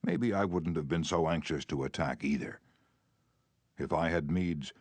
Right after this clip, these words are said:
timid temperament, perhaps I would have done just what he had done. Anyhow, it is water under the bridge now.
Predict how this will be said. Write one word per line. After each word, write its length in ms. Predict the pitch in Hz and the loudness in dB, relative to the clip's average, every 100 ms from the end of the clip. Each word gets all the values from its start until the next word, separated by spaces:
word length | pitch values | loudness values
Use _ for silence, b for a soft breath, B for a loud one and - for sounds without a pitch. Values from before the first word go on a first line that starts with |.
| b | b
timid 440 | - 135 101 90 90 | 0 2 2 -2 0
temperament, 540 | 131 107 78 64 - B B | 0 2 0 -2 -6 B B
perhaps 340 | 131 135 120 139 | 2 2 2 2
I 60 | |
would 160 | 131 120 | 2 2
have 140 | 117 | 0
done 240 | 131 123 127 | 0 0 2
just 320 | 131 120 - | 2 2 0
what 120 | 123 | 0
he 180 | 92 90 | 2 0
had 200 | 65 67 | 0 -2
done. 360 | 60 - - - _ _ _ _ _ - | -4 -4 -8 -14 _ _ _ _ _ -2
Anyhow, 600 | 82 95 87 82 90 98 | 2 2 2 0 0 -4
it 80 | 98 | -6
is 160 | 92 | -8
water 420 | - 71 90 85 | -4 -2 0 0
under 160 | 90 87 | -2 -2
the 120 | 85 | -4
bridge 360 | 73 69 57 - | -2 -2 -2 -4
now. 300 | 62 - | -4 -4